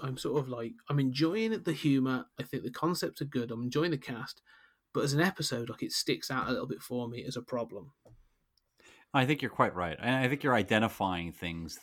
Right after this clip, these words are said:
Speaker 2: that, uh, I had not identified this clearly. Um, I, I, I do think that it's sort of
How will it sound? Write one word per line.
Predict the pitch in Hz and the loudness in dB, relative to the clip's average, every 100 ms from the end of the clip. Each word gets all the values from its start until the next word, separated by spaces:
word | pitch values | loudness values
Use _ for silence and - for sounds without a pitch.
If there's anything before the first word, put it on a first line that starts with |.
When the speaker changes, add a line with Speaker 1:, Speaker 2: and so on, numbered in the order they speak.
| - | -8
Speaker 2:
that, | 76 76 - - | -8 -8 -8 -8
uh, | 82 76 76 78 _ _ _ _ _ _ _ _ _ 87 | -8 -8 -8 -12 _ _ _ _ _ _ _ _ _ -4
I | 92 92 92 90 87 85 | 2 2 2 0 -4 -6
had | 90 98 | -4 -2
not | 90 87 80 | 0 0 0
identified | 82 78 80 - - 82 - - | -2 -4 -8 -8 -10 -10 -14 -14
this | 85 | -14
clearly. | - - 87 82 71 - _ _ _ _ - | -12 -10 -8 -8 -12 -16 _ _ _ _ -4
Um, | 92 87 90 - _ _ - | -2 -2 -6 -14 _ _ -2
I, | 113 - 131 | -2 0 2
I, | 127 139 | 2 4
I | 127 | 4
do | 143 143 | 4 4
think | 151 120 | 2 2
that | 120 | 2
it's | 110 - | 0 -2
sort | 123 107 | -2 -2
of | 95 | -2